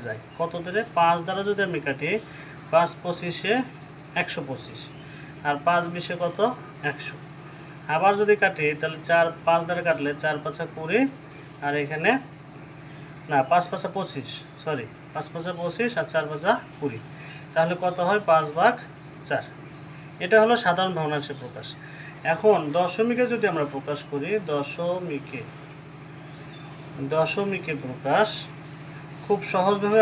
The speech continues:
আমরা এগুলো সমাধান করব। দশমিকে প্রকাশের জন্য প্রথমে আবার কি করব আমরা?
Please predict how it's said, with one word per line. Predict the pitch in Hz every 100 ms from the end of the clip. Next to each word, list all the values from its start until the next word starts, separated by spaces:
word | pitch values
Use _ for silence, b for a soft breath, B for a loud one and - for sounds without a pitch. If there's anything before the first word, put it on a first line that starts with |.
| 196
আমরা | 185 180
এগুলো | 170 165
সমাধান | 165 160 156 160 147
করব। | 139 151 220 - - - B B B - 151
দশমিকে | 160 160 214 233 226
প্রকাশের | 175 170 165 170 156
জন্য | 151 170 190
প্রথমে | 170 165 180 165
আবার | 156 170 156
কি | 175
করব | 175 170 160
আমরা? | 160